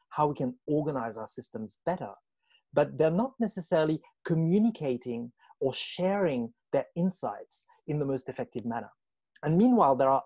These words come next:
a whole range of areas where people are in power, whether it's bureaucratic institutions, governments, et cetera, and they're looking for new ideas to organize, and they don't, they don't necessarily have access to that information.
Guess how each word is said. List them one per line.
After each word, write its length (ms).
a 40
whole 360
range 360
of 180
areas 540
where 160
people 300
are 180
in 120
power, 380
whether 240
it's 200
bureaucratic 500
institutions, 640
governments, 460
et 80
cetera, 340
and 160
they're 100
looking 440
for 120
new 200
ideas 380
to 140
organize, 480
and 120
they 80
don't, 240
they 80
don't 160
necessarily 400
have 200
access 340
to 140
that 160
information. 580